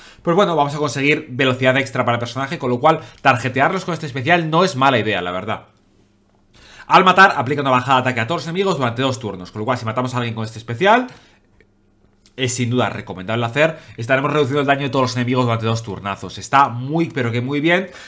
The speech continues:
Intentaremos dejar con el resto de personajes alguno a un milímetro de vida para extra que lo mate, ¿vale? Si lo mejoramos, ¿qué tenemos? Pues un ochenta por ciento de daño al objetivo principal y secundarios y eliminará tres de sus efectos negativos. Eh, pues no está mal. Eh, el dispel se vuelve más poderoso y aumenta el daño,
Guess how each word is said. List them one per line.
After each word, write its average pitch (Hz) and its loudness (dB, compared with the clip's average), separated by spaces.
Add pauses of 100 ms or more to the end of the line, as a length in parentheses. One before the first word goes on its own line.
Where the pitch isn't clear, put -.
(120)
Intentaremos 151 2
dejar 151 -2
con 131 -2
el 120 0
resto 127 -4
de - -4
personajes 131 -6
alguno 127 0
a 117 2
un 123 -2
milímetro 139 -2
de 127 2
vida 139 0
para 120 0
extra 123 -2
que 131 0
lo 110 0
mate, 95 -6
¿vale? 135 -6 (960)
Si - 2
lo 214 10
mejoramos, 196 6
¿qué 196 0
tenemos? 185 2
Pues 147 -4
un 196 2
ochenta 180 0
por 160 0
ciento 151 -2
de 147 4
daño 156 4
al 151 6
objetivo 131 -2
principal 127 2
y 127 -6
secundarios 143 0
y 156 -2
eliminará 165 2
tres 190 0
de 139 -6
sus 117 -8
efectos 139 -6
negativos. 123 -4 (480)
Eh, 107 -6
pues 123 -2
no 165 0
está 113 -8
mal. 92 -8
Eh, 101 -8
el 110 -2
dispel 117 -2
se 120 -4
vuelve 120 2
más 120 -2
poderoso 220 2
y 202 4
aumenta 180 0
el 110 0
daño, 104 -6